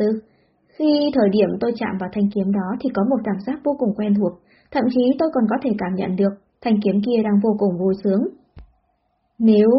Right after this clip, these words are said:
như là có hai khả năng như trên, ông cũng đã thấy sát khí của bản thân tôi rồi. Có khả năng là, à, người tướng quân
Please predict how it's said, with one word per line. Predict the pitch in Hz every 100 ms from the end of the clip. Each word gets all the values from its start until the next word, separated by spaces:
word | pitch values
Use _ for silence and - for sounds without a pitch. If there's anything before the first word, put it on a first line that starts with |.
| 294
như | 277
là | 247 208 202 190 214
có | 208 208 240 -
hai | 285 262 -
khả | 190
năng | 208 220
như | 226
trên, | - 247 226 - _ _ -
ông | 285 269
cũng | 247
đã | 247 247
thấy | 220 220
sát | 311
khí | 240 226
của | 208
bản | 196 -
thân | 220
tôi | 226 220
rồi. | 202 185 - _ _ _ -
Có | 302
khả | 320 226
năng | 233 269
là, | 254 208 196 - _ _
à, | - 202 190 185 202 -
người | 214 214
tướng | 214 220
quân | 262